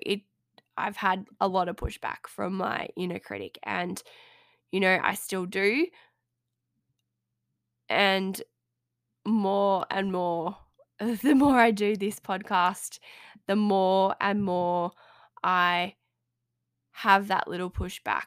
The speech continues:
But I know that the purpose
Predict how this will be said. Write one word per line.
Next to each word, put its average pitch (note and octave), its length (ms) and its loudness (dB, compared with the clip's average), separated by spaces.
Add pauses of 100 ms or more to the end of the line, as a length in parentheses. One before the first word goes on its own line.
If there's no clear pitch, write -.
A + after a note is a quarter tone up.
(140)
But F#3+ 380 0 (120)
I G3 220 0
know G3 720 -2
that - 560 -6 (1800)
the A3 80 0
purpose G3+ 720 2